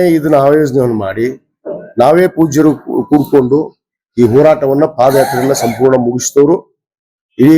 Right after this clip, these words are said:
ರಾಜ್ಯದಲ್ಲಿ ಏನು ಅರಮನೆ ಮೈದಾನದಲ್ಲಿ ಹನ್ನೆರಡು ಲಕ್ಷ ಜನ ಸೇರಿಸಿದ್ದು ಮತ್ತು ಇಪ್ಪತ್ತೈದು ದಿವಸ, ದಿವಸಗಳ ಕಾಲ ಧರಣಿ ಸತ್ಯಾಗ್ರಹ ನಡೆಸಿದ್ದು ನಾವು ಪೂಜ್ಯರು ಕೂಡ. ಯಾವ ಮುಖಂಡರು,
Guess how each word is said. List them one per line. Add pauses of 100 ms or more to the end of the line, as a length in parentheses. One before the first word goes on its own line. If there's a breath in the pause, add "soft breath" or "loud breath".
(120)
ರಾಜ್ಯದಲ್ಲಿ (760)
ಏನು
ಅರಮನೆ
ಮೈದಾನದಲ್ಲಿ
ಹನ್ನೆರಡು
ಲಕ್ಷ
ಜನ (120)
ಸೇರಿಸಿದ್ದು (760)
ಮತ್ತು
ಇಪ್ಪತ್ತೈದು
ದಿವಸ,
ದಿವಸಗಳ
ಕಾಲ
ಧರಣಿ
ಸತ್ಯಾಗ್ರಹ
ನಡೆಸಿದ್ದು
ನಾವು
ಪೂಜ್ಯರು
ಕೂಡ. (840)
ಯಾವ (240)
ಮುಖಂಡರು,